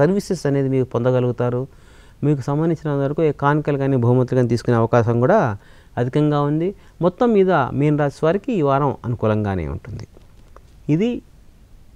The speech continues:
ఈ వారపు ఫలితాలు. తిరిగి రేపటి పంచాంగం కలుసుకుని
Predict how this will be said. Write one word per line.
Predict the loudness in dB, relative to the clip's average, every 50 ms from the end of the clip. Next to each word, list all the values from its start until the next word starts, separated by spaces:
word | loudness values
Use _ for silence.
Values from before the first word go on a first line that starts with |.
| -16 -6 -2
ఈ | 0 2
వారపు | 4 4 4 4 2 2 0 -4 -8 -10 -8 -2 -2
ఫలితాలు. | -2 0 0 0 -2 -2 -2 -2 -6 -8 -14 -14 -4 -2
తిరిగి | 0 2 2 2 0 -2 -4 -6 -12 -20 -20 -20 -20 -20 -20 -16 -10 -2
రేపటి | 4 8 8 8 8 6 2 2
పంచాంగం | 0 0 -2 -2 -2 -2 -2 -2
కలుసుకుని | -2 -2 -4 -4 -4 -4 -4 -4 -4 -6